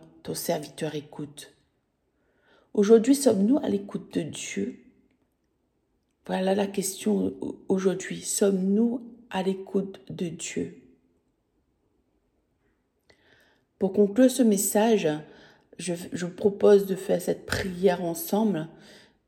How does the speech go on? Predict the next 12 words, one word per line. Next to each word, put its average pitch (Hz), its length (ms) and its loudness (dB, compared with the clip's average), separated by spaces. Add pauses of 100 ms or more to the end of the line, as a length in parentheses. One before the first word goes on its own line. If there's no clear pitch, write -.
(500)
vraiment 180 340 0
pour 202 240 -6
que 165 480 0
le 180 120 -4
Saint-Esprit 196 520 -2
continue 226 540 -2
à 196 80 -2
travailler 185 400 -4
vos 165 180 -10
cœurs, 196 480 2
à 175 120 -6
méditer 175 840 2